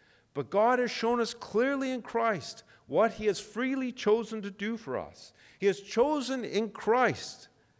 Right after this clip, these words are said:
to make us his children, and so he has freely chosen to bind himself to hearing and answering us. God has to hear, and God has to answer, because he has chosen to promise to do so,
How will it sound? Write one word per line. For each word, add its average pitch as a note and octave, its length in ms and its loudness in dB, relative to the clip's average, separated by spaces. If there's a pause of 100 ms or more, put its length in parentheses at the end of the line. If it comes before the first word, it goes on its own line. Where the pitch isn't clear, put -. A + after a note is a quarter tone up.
(1300)
to G2 120 -16
make C#3 240 -4
us A#2+ 260 -8
his G#2+ 180 -14
children, C#3+ 600 -12 (580)
and F#2+ 120 -18
so A#2+ 240 -6
he A2+ 100 -4
has A2 120 -4
freely E3 580 -6
chosen C3+ 500 -6
to A2+ 80 -12
bind B2+ 340 -8
himself A2+ 480 -10
to F2+ 120 -20
hearing C#3 720 -10
and A#2 200 -12
answering G2 540 -14
us. - 320 -20 (560)
God C3 260 -4
has D3 380 -10
to A#2+ 100 -18
hear, G#2+ 460 -14 (400)
and G2+ 100 -14
God A2+ 220 -2
has C3+ 360 -8
to - 200 -14
answer, F#2+ 520 -12 (380)
because A#2+ 300 -16
he A#2 80 -10
has G#2+ 140 -12
chosen F3+ 540 -4
to D#3+ 120 -12
promise C#3+ 560 -8
to A#2 100 -18
do C3 220 -14
so, E2 380 -16